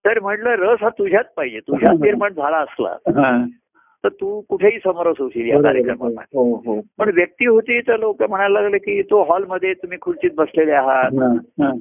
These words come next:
Speaker 1: तुम्ही नंतर पद म्हणताय,
Speaker 2: हम्म.
Speaker 1: मग प्रत्येक पद झाल्यानंतर तुम्ही बोलताय,
Speaker 2: हा.
Speaker 1: तुम्ही सर्वांच्याकडे प्रेमाने पाहताय,
Speaker 2: हम्म.
Speaker 1: आम्ही तुमच्याकडे पाहतोय,
Speaker 2: हा, हा.
Speaker 1: तुम्ही हसताय. आता हे रूप बदललं ना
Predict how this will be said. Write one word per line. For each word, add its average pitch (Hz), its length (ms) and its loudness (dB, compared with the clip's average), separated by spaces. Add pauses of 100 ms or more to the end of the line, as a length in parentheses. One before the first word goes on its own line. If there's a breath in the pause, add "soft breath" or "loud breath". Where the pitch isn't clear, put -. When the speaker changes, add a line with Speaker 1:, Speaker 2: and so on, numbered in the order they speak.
Speaker 1:
तुम्ही 143 220 -6
नंतर 139 240 -2
पद 143 260 0
म्हणताय, 135 520 2
Speaker 2:
हम्म. 135 340 0
Speaker 1:
मग 135 140 4
प्रत्येक 156 440 -2
पद 143 160 2
झाल्यानंतर 135 420 0
तुम्ही 139 300 -4
बोलताय, 127 580 0
Speaker 2:
हा. 127 340 0 (220)
Speaker 1:
तुम्ही 143 180 -8
सर्वांच्याकडे 139 640 -2
प्रेमाने 131 400 -2 (100)
पाहताय, 123 500 2
Speaker 2:
हम्म. 123 360 2
Speaker 1:
आम्ही 123 200 4
तुमच्याकडे 131 480 0
पाहतोय, 123 580 -2
Speaker 2:
हा, 139 220 0
हा. 143 60 2
Speaker 1:
तुम्ही 127 500 -6
हसताय. 131 360 -4 (240 soft breath)
आता 160 220 -2
हे 208 200 0
रूप 220 200 -4
बदललं 220 460 2
ना 165 60 -10